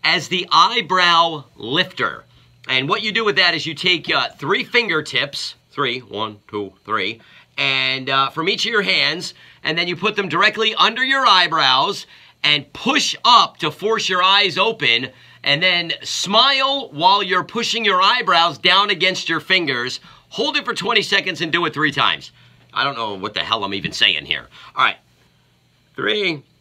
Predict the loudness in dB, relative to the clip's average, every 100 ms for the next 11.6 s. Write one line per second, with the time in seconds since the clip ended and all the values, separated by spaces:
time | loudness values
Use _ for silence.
0 | _ _ -8 0 0 2 0 0 -6 -14
1 | -4 0 0 -2 -8 -12 _ _ _ _
2 | _ _ _ _ _ -14 -10 -6 -4 -2
3 | 0 2 2 2 0 -2 _ 0 4 4
4 | 4 4 4 2 -2 -12 -16 -10 -10 -10
5 | -6 -2 -2 -4 _ _ _ _ _ _
6 | _ -4 0 0 -4 -14 -2 6 8 8
7 | 6 0 _ -10 -2 0 0 -2 -10 _
8 | _ _ _ _ _ _ _ _ _ _
9 | _ _ _ _ 0 2 4 4 4 4
10 | 2 2 -6 _ _ _ _ _ -4 2
11 | 4 4 4 2 -2 -12